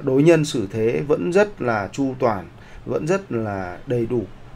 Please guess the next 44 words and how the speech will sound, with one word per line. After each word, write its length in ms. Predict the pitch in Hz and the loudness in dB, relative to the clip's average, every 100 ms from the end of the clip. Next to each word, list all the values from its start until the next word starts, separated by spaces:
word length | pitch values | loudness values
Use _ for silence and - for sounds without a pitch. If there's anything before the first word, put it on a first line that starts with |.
| - | -2
không 200 | 151 151 | 0 4
ai 180 | 151 143 | 2 4
chê 200 | 151 135 | 2 2
trách 180 | 170 160 | 0 -4
được 100 | 104 | -6
điều 180 | 104 95 | -6 -6
gì. 180 | 92 87 - - - - - | -8 -10 -12 -18 -18 -18 -6
Và 140 | 123 | 0
rất 200 | 151 214 | 2 4
nhiều 220 | 175 131 | 4 4
người 340 | 120 120 117 113 | 4 4 4 4
nhìn 260 | 127 123 | 2 2
vào 340 | 110 117 107 104 | 2 2 2 -2
thấy 140 | 107 | -4
rằng 200 | 139 120 | -2 -2
đây 200 | 135 135 | -2 -2
là 80 | 120 | -2
một 180 | 107 104 | -4 -8
cặp 140 | 107 - | -10 -6
vợ 160 | - 101 | -8 -6
chồng 340 | 123 107 95 | -4 -4 -4
rất 160 | 123 156 | -6 -2
là 240 | 131 110 | -2 -2
gì 100 | 98 | -4
ạ? 140 | 90 - - - - | -6 -8 -18 -20 -4
Rất 200 | 151 156 | -2 0
là 140 | 123 | -2
hạnh 180 | 110 117 | -2 -6
phúc. 260 | - 196 202 - - - - - - | 0 0 0 -16 -20 -20 -20 -20 -4
Tuy 120 | 151 151 | 2 6
nhiên 280 | 160 156 143 - - - | 8 6 2 -6 -20 -8
thì 260 | 127 117 104 101 | -2 0 -2 -6
thực 160 | 120 | -2
tế 280 | 123 120 147 - - - - - - - | 2 2 0 -4 -20 -20 -20 -20 -20 -12
ở 140 | 104 | -4
bên 160 | 123 135 | -2 4
trong 220 | 147 135 - - - - | 4 4 0 -14 -20 -12
thì 80 | 107 | -8
nó 140 | 104 | -8
không 220 | 117 135 113 | -4 -4 -4
phải 100 | 85 | -8
như 100 | 101 | -8
vậy. 140 | 98 - - - - - - - - | -8 -10 -14 -16 -20 -20 -20 -20 -14
Đấy. 300 | 98 92 110 | -8 -6 -6